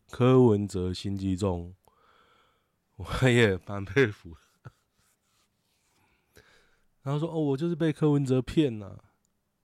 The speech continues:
不知道欸，一路走来看下来，我都觉得柯文哲是被弄的，不是吗？难道柯文哲不是被弄的吗？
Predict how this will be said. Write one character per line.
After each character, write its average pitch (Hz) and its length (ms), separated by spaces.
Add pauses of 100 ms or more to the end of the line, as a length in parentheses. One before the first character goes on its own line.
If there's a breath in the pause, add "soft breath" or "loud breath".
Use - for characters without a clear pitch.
(1000)
不 - 80
知 85 100
道 85 200
欸， 82 120
一 95 120
路 110 180
走 82 240
来 82 340
看 98 260
下 95 200
来， 82 340 (1500 loud breath)
我 - 160
都 120 140
觉 104 120
得 110 80
柯 - 180
文 107 120
哲 98 120
是 85 120
被 104 140
弄 98 260
的， 87 80 (1400 loud breath)
不 120 80
是 143 140
吗？ 123 240 (180)
难 120 100
道 135 120
柯 131 60
文 127 100
哲 120 100
不 107 60
是 107 60
被 123 160
弄 107 220
的 92 60
吗？ 92 220